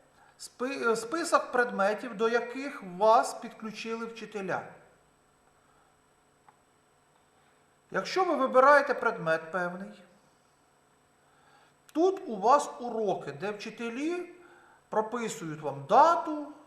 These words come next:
і, як правило, і розставляють ваші уроки. Ми відкриваємо урок, наприклад,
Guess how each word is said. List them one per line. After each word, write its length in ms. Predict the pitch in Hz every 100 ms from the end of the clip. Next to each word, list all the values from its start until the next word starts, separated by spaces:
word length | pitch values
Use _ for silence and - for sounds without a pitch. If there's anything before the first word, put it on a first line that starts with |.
| - -
і, 60 |
як 360 | 339 269 220 226
правило, 340 | 254 254 240
і 60 | 339
розставляють 600 | 262 - 190 226 240 170
ваші 260 | 180 190
уроки. 460 | 190 175 160 127 - - - - - -
Ми 180 | 359 381
відкриваємо 640 | 302 240 262 247 214 208
урок, 500 | 214 214 202 185 165
наприклад, 560 | 180 180 175 156 143